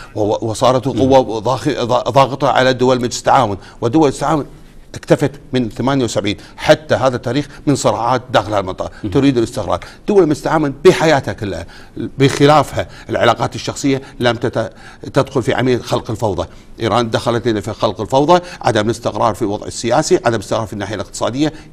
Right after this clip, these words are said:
Speaker 1: يجب أن يكون لنا رؤية واضحة في
Speaker 2: نعم.
Speaker 1: التعاطي الاقتصادي
Speaker 2: طيب،
Speaker 1: القادم.
Speaker 2: أستاذ علي، آه، يعني مثلما تعلم بأن سوف تكون هناك مشاركة، آه، كضيف شرف للرئيس الفرنسي فرانس، آه، هولاند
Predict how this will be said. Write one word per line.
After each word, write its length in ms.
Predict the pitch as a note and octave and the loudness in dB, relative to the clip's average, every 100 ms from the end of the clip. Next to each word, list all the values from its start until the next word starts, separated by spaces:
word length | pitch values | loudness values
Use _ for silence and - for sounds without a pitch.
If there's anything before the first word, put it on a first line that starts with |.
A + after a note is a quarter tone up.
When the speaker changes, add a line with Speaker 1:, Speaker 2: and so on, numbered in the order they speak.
| B2+ | -2
Speaker 1:
يجب 280 | A#2 A2+ | 0 -2
أن 100 | G#2+ | -6
يكون 240 | G#2 - G#2+ | -6 -6 -4
لنا 140 | F#2+ | -4
رؤية 260 | G2 - G2+ | -6 -6 -6
واضحة 480 | G2+ A#2+ A2 - A2 | -4 -4 -4 -8 -12
في 220 | - - | -12 -4
Speaker 2:
نعم. 120 | G2 | -2
Speaker 1:
التعاطي 420 | - F#2 G#2 G#2+ | 0 0 0 -2
الاقتصادي 480 | G2 G#2+ G2+ C3+ A#2 | -6 -6 -4 -2 0
Speaker 2:
طيب، 260 | A2+ A2 F#2+ | 0 0 -4
Speaker 1:
القادم. 80 | |
Speaker 2:
أستاذ 200 | G2+ A#2+ | -2 0
علي، 340 | G#2 A#2 A#2 G#2+ | 0 -2 -4 -6
آه، 60 | G2+ G2+ G#2+ | -6 -8 -4
يعني 260 | F2+ F#2+ | -4 -4
مثلما 560 | - G#2 A2 G#2+ G#2 - - G#2 G2+ - - - F2 - | -6 -6 -4 -2 -4 -6 -12 -12 -12 -12 -14 -14 -12 -4
تعلم 240 | G2+ F#2 | -2 -2
بأن 400 | E2 E2+ E2 D#2+ - - - - - - - - | -6 -6 -6 -8 -12 -20 -20 -20 -20 -20 -20 -20
سوف 200 | - A2 | -12 -10
تكون 220 | G2 G#2+ G#2+ | -10 -8 -4
هناك 240 | G#2+ G2+ | -4 -4
مشاركة، 520 | G2 - G2+ G2 F2 - - - - - | -6 -4 -4 -4 -8 -12 -20 -20 -20 -14
آه، 480 | - E2+ D2+ D2 D2+ | -8 -6 -6 -8 -10
كضيف 420 | D#2 G2+ F2 G2+ | -8 -6 -6 -8
شرف 360 | - G2+ F#2+ - | -8 -6 -6 -8
للرئيس 580 | F2 E2+ F#2 F2+ G2+ - | -8 -6 -4 -6 -6 -8
الفرنسي 500 | G2 F2+ F2+ G2 F#2 | -6 -6 -6 -6 -8
فرانس، 500 | - E2+ F2 - - | -6 -6 -6 -6 -6
آه، 400 | F2 F2 F2 E2+ | -4 -4 -4 -4
هولاند 440 | G2+ A2 G#2 G#2+ | -4 -2 -2 -4